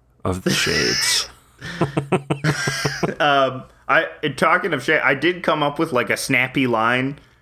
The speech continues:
Speaker 2: the other day that I have no forum to say other than in this, because it's like, it would be something to use when you're arguing with somebody.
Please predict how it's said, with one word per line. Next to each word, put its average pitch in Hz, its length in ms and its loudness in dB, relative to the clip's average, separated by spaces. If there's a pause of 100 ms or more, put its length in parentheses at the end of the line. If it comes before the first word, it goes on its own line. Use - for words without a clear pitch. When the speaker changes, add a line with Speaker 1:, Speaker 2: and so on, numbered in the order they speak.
(240)
Speaker 2:
the 131 140 4
other 127 180 2
day 131 160 2
that 123 180 -2
I 120 40 2
have 117 180 0
no 131 180 2
forum 127 540 0
to 113 220 0
say 117 360 2
other 110 320 2
than 110 200 0
in 104 100 0
this, 117 180 0
because 131 320 -2
it's 120 160 -4
like, 117 260 0 (380)
it 147 80 2
would 147 120 4 (140)
be 160 120 2
something 156 340 0
to 139 80 0
use 139 220 2
when 127 120 2
you're 113 120 2
arguing 107 840 2
with 117 160 -2
somebody. 98 520 -2